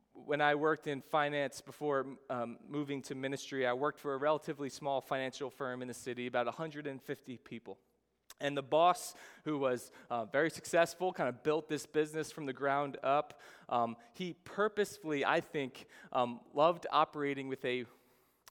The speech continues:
let's just call it fear-based management style. Right? Anytime somebody needed to ask him something, whether new employees or people have been there forever, it just never went well, like, ever.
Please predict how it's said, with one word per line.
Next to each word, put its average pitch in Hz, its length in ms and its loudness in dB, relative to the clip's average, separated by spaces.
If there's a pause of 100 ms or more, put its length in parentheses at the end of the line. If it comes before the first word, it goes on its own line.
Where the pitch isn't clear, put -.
(160)
let's 151 140 -6
just 170 140 -12
call 165 220 0
it 120 120 -2
fear-based 156 880 -2
management 123 460 -8
style. 98 420 -10 (1600)
Right? 139 280 6
Anytime 190 760 2
somebody 165 500 2
needed 160 320 0
to 160 140 0
ask 156 280 4
him 160 120 -4
something, 151 420 0
whether 147 260 4
new 170 280 4
employees 165 520 2
or 147 40 -2
people 165 240 0
have 147 80 -6
been 160 80 -2
there 156 100 0
forever, 147 480 4 (160)
it 170 100 2
just - 220 -4
never 151 400 6
went 139 240 2
well, 185 380 2 (560)
like, 143 200 4
ever. 165 400 8